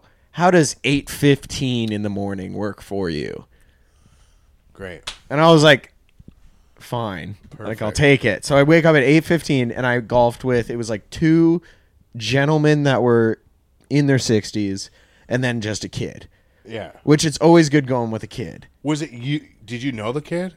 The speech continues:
Speaker 1: No.
Speaker 2: You didn't know the gentleman either?
Speaker 1: No clue. I was a single. My buddy
Speaker 2: Oh.
Speaker 1: backed out. We were supposed to go together. He backed out.
Speaker 2: Fuck.
Speaker 1: So I'm like, "I'm still going. It's a nice morning."
Speaker 2: Yeah.
Speaker 1: But didn't know that, good at going with the kid 'cause he's always shooting worse than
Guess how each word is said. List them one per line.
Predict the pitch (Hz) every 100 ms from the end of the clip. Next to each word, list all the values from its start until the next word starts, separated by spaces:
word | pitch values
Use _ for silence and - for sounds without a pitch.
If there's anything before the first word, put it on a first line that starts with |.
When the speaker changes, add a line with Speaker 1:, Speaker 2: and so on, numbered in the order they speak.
| -
Speaker 1:
No. | 110 101 -
Speaker 2:
You | 120
didn't | 117 110
know | 110
the | 101
gentleman | 95 98 92 92
either? | 95 110
Speaker 1:
No | 117 117 101
clue. | - - 131 147 _
I | 127
was | 127
a | 107
single. | - 113 98 - -
My | 127 131 139
buddy | 147 143 170 190
Speaker 2:
Oh. |
Speaker 1:
backed | 123 156 151 147
out. | 120 82
We | 127
were | 147
supposed | - 160
to |
go | 151
together. | 147 123 117 95 104
He | 160
backed | 151 151 -
out. | 135 110 170 143 113 98
Speaker 2:
Fuck. |
Speaker 1:
So | -
I'm | 180
like, | 190 160
"I'm | 175
still | - 208
going. | 156 147 110 98
It's | 110
a |
nice | 135 135 131
morning." | 131 117 92 82 - _ _
Speaker 2:
Yeah. | 127 107 85 _
Speaker 1:
But | 170 160 117 - _ _ _ _ _ _ _ - - _ -
didn't | 170 180
know | 175
that, | 165 - 110
good | 139 170
at | 156
going | 165 165
with | 160
the | 143
kid | - 120 104
'cause | 127 110
he's | - - 147 123 -
always | 113 107 95
shooting | 101 -
worse | 82 50
than | -